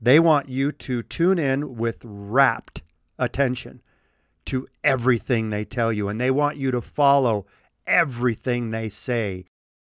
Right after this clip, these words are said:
And if they have to use fear to do it, they do that a lot.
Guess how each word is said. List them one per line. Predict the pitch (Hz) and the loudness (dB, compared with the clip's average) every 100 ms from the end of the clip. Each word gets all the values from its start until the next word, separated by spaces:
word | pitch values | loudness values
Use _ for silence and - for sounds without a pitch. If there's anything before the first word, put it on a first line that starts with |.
| - | -6
And | 120 110 | -2 -2
if | 98 | -2
they | 127 110 | -2 2
have | 139 165 - | 2 2 -4
to | 139 | -4
use | 131 127 123 - _ _ _ _ 196 | 0 0 0 -8 _ _ _ _ 0
fear | 233 220 117 104 113 _ _ _ _ _ _ _ | 6 6 6 2 -4 _ _ _ _ _ _ _
to | - | -6
do | 101 143 185 | 4 8 10
it, | 104 - - - _ _ _ | 8 0 -12 -18 _ _ _
they | 117 92 98 | -12 -6 -6
do | 90 101 117 | -4 0 0
that | 110 120 98 - - _ _ - | 2 2 0 -10 -20 _ _ -6
a | 131 | 0
lot. | 139 98 87 - | 2 0 -4 -18